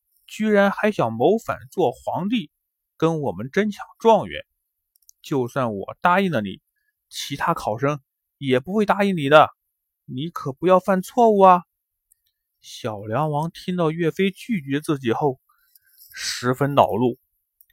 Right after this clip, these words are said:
：“岳飞，你这个不识好歹的家伙！我好好的和你商量，你却在那里胡言乱语，看刀吧！”小梁王此时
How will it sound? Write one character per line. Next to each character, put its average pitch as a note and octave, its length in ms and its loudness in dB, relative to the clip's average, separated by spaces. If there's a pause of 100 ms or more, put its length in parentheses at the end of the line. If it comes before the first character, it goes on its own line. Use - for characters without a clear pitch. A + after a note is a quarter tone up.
(240)
：“岳 A2+ 240 -4
飞， C3 340 0 (400)
你 G2+ 420 -12
这 D#3+ 120 -4
个 B2+ 160 -2 (160)
不 A2 240 -6
识 - 300 -4
好 A#2 360 2
歹 F2 180 -2
的 G2 120 -10
家 B2 260 4
伙！ A2 220 -6 (640)
我 C#3+ 180 0
好 F#2+ 420 -2
好 A3+ 260 6
的 F#3 120 2
和 E3 180 -4
你 C#3+ 160 -4
商 G3 320 4
量， E3 180 -2 (440)
你 B2 280 -4
却 - 220 -2
在 F#3 140 4
那 F3+ 200 2
里 C3+ 140 0
胡 G3 460 -6
言 G3+ 280 4
乱 F#3 240 4
语， G#2 300 -12 (340)
看 - 340 2
刀 B3 220 12
吧！” B3+ 100 6 (1120)
小 - 300 -8 (140)
梁 E3+ 220 2
王 E3+ 240 2
此 - 360 -10
时 D#3+ 460 -4